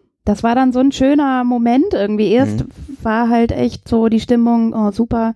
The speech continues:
Speaker 2: Ja, wahrscheinlich auch fürs Publikum dann doch eine einzigartige Erfahrung
Speaker 1: Ja,
Speaker 2: irgendwie,
Speaker 1: genau.
Speaker 2: ne?
Speaker 1: Es war
Speaker 2: Man nicht so
Speaker 1: irgendwie
Speaker 2: schnell
Speaker 1: so,
Speaker 2: vergisst dann.
Speaker 1: ja, es war dann für, für, für beide Seiten, glaub ich, total schön.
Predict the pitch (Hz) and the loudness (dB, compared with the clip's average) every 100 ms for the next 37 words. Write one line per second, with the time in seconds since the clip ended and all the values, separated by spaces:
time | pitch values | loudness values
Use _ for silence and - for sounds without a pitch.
0 | - 208 208 - 214 113 110 113 - 123 | -8 -8 -4 -2 0 0 -2 -6 -4 -2
1 | 120 117 113 110 110 104 113 110 117 101 | -2 0 0 0 -2 -4 -4 -4 -4 -2
2 | 87 113 - - 104 104 104 - - 117 | -2 -4 -4 -2 -2 -2 -4 -4 -2 -2
3 | 98 254 254 262 262 262 190 185 - 247 | 0 0 0 0 0 0 -2 -4 -4 0
4 | 247 254 269 269 254 240 247 247 240 240 | 2 2 2 2 2 2 2 2 2 0
5 | 196 208 254 214 214 - - - - 240 | -4 -2 0 0 -4 -10 -16 -4 0 0
6 | 240 240 240 - 240 226 220 233 220 233 | 0 0 -2 -2 0 0 0 -2 0 0
7 | 226 262 254 190 - 208 202 202 190 208 | 0 0 -2 -4 -4 -4 -4 -2 -2 0
8 | 208 202 - 196 202 233 | -2 -2 0 0 0 -2